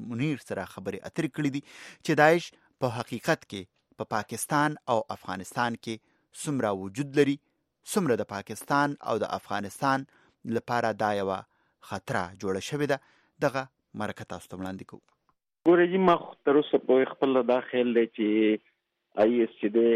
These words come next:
Speaker 2: هغه نه پاکستان کې نه افغانستان کې یو تنظیم غوندې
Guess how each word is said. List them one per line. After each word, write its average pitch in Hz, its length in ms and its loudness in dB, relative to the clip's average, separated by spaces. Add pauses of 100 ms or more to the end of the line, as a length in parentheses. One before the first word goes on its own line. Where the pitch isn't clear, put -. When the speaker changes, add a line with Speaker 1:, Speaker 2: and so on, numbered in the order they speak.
(240)
Speaker 2:
هغه 104 160 4 (200)
نه 110 260 2 (140)
پاکستان 107 680 0
کې 101 320 2
نه 95 160 4
افغانستان 98 800 0
کې - 1040 -2
یو 95 80 8 (160)
تنظیم 101 560 2
غوندې 90 300 2